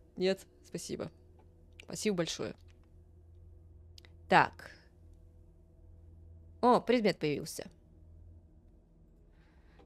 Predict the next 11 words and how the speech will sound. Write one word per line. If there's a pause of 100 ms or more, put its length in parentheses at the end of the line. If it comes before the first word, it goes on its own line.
(160)
Этот
тут
не
стоял.
Я
помню,
что
тут
банан
когда-то
лежал.